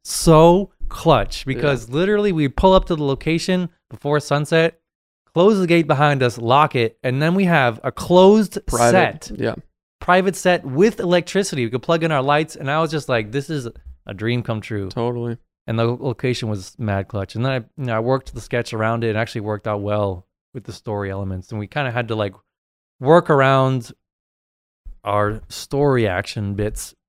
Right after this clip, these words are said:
Speaker 1: with the location,
Speaker 2: Mm.
Speaker 1: but it actually ended up working out really nicely. And, you know, if you're working with any kind of location, sometimes you gotta s-, change things in your script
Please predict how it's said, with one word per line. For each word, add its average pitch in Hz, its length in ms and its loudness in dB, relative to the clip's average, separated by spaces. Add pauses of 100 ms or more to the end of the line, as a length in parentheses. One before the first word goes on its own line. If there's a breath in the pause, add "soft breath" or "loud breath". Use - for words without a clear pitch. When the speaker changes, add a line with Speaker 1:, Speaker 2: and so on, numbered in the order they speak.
Speaker 1:
with 110 440 -4
the 110 220 -6
location, 104 640 -6
Speaker 2:
Mm. 127 280 -2 (180)
Speaker 1:
but 123 100 -4
it 110 40 -2
actually 117 260 0
ended 113 140 -2
up 110 80 -4
working 113 280 -2
out 107 300 -4
really 120 360 0
nicely. 117 500 -4
And, 101 120 -6
you 101 60 -8
know, 98 240 -10 (1000)
if 135 220 -2
you're 165 80 4
working 175 380 4
with 135 140 4
any 131 200 2
kind 135 240 0
of 117 80 -2
location, 127 560 -2
sometimes 135 400 -2
you 110 60 -4
gotta 113 340 -2
s-, - 100 -20 (320)
change 101 340 -8
things 139 220 -8
in 117 80 -6
your 101 80 -6
script - 340 -8